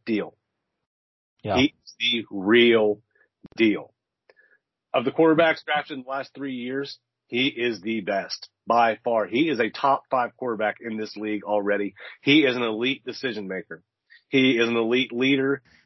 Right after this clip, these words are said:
Speaker 1: His composure is unmatched. He is, I cannot say enough about this kid. He is a winner.
Speaker 2: Yeah, he's out there. I mean, and like we said last week even,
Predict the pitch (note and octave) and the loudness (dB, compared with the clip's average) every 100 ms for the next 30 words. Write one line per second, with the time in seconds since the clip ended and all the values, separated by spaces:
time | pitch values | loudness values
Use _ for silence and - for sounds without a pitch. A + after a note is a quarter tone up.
0 | _ C3+ B2+ - A2 D3 D3+ D3 C3+ C#3+ | _ -2 0 0 -4 2 2 2 0 0
1 | C#3+ - _ _ _ _ C#3 G#2+ - - | -2 -6 _ _ _ _ -2 -2 -8 -2
2 | C#3 C3 C3+ C3+ - - B2+ C3+ C3 A#2+ | -2 2 0 0 -8 -20 -10 -8 -8 -8
3 | A2+ G#2 B2 C#3 C3+ B2 A#2 C3 G#2+ G#2 | -8 -6 -6 -4 -6 -8 -8 -6 -6 -6
4 | A2 G2+ G2 - F#2 - G2 E2 A2+ B2 | -10 -10 -12 -12 -16 -12 -14 -8 -8 -6
5 | G#2 F2+ F2+ E2 F#2 F2 - _ _ _ | -6 -10 -14 -8 -6 -4 -6 _ _ _
6 | _ _ _ _ _ _ _ _ _ _ | _ _ _ _ _ _ _ _ _ _
7 | _ D3+ D3 B2+ C3 D3+ C#3 C#3+ A#2+ G2+ | _ 6 8 8 4 4 6 6 4 0
8 | G2 A#2 A#2+ A2+ A2 - - - - _ | 0 0 -2 -4 -6 -10 -18 -20 -20 _
9 | - B2 C#3 D3+ D#3+ D#3+ - C#3+ C3 B2 | -2 4 4 4 2 0 2 2 2 2
10 | B2 F#3 - B2+ A2+ A#2 A2 G#2 G#2 | 4 4 0 -6 -6 -6 -6 -6 -8